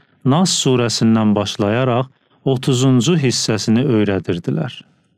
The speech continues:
Həmin müəllim bizdən başqa bütün şagirdlərlə kobud davranırdı.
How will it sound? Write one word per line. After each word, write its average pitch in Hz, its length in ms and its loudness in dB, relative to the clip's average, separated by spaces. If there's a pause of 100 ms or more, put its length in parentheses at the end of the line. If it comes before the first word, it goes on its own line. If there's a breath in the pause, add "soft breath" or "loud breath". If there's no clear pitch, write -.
(320)
Həmin 170 380 2
müəllim 127 560 2 (440 loud breath)
bizdən 151 460 2
başqa 147 400 0
bütün 131 400 0
şagirdlərlə 135 880 0
kobud 113 440 0
davranırdı. 92 840 -4